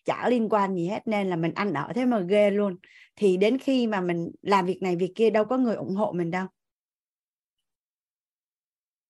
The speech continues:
Thì thật ra sẽ không có người tốt và không có người xấu. Chỉ là cái tầm nhìn khác nhau. Cái tầm nhìn khác nhau dẫn đến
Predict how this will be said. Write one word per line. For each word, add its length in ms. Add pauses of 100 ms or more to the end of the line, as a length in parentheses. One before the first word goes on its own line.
(1600)
Thì 100
thật 200
ra 420
sẽ 100
không 260
có 100
người 260
tốt 200 (100)
và 80
không 220
có 80
người 200
xấu. 500 (640)
Chỉ 360
là 260
cái 240
tầm 260
nhìn 260
khác 260
nhau. 400 (500)
Cái 120
tầm 280
nhìn 180
khác 180
nhau 300
dẫn 320
đến 280